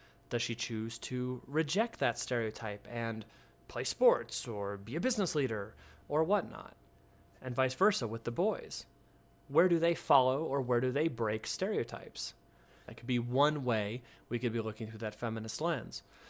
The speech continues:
Another way is consider the gender of the author. Does a female writer offer a different perspective on an issue than a male writer? Does he or she grow up in a different set of circumstances than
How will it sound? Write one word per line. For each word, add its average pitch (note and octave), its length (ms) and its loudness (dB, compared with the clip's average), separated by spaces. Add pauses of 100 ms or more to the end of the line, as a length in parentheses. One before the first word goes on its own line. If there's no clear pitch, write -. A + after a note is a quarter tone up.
(140)
Another E3+ 300 4
way C3 260 4
is D3 120 -2
consider E3+ 380 0
the D#3+ 120 0
gender C3+ 420 0
of C3+ 140 -2
the C#3+ 140 -2
author. - 480 -4 (440)
Does D3+ 280 4 (240)
a D3+ 80 2
female F3 580 2
writer C#3 480 2
offer C#3 320 0
a B2 60 -2
different A#2 340 -6
perspective B2+ 680 -4
on A#2+ 120 0
an A2 100 -4
issue B2+ 340 -4
than A#2+ 140 -4
a G#2+ 80 -4
male G#2 400 -4
writer? A#2+ 420 -2 (460)
Does B2+ 180 0
he D3 160 0
or C3 180 2
she C3 260 0
grow A#2+ 320 2
up B2 260 -2
in B2 80 -2
a G#2 60 -2
different A#2+ 380 -8
set B2 160 -6
of A2+ 100 -8
circumstances B2+ 840 -4
than A2+ 240 -4